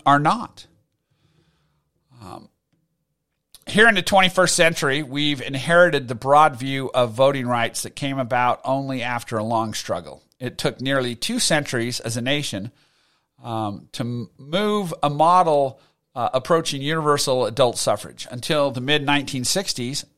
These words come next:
African Americans were precluded from voting in much of the South. Arizona and Maine prevented American Indians from voting,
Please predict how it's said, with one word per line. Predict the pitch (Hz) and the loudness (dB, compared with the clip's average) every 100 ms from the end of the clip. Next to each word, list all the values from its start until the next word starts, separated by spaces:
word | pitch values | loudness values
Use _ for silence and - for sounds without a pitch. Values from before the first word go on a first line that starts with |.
| - | -8
African | 131 - - 147 | -6 -6 -6 -4
Americans | 131 175 185 147 127 - | 0 2 2 -2 -6 -4
were | 123 127 | -2 -2
precluded | 123 120 - - 220 185 156 | -2 -8 -6 -2 0 0 -2
from | 143 131 | -4 0
voting | 139 165 135 131 131 | 4 4 2 -4 -4
in | 127 | -2
much | 135 135 | 0 0
of | 139 | -2
the | 123 | -2
South. | - 151 107 - _ _ _ _ _ _ _ _ | 0 0 -2 -8 _ _ _ _ _ _ _ _
Arizona | 147 151 143 151 151 | 4 4 6 6 4
and | 135 131 | 0 0
Maine | 147 196 170 175 | 2 2 2 0
prevented | - 127 147 147 | -4 0 0 -2
American | 135 147 156 156 | 0 2 2 -2
Indians | - 180 233 143 123 | -4 -4 -2 -4 -4
from | 123 | -4
voting, | 113 113 87 62 | 0 0 0 -10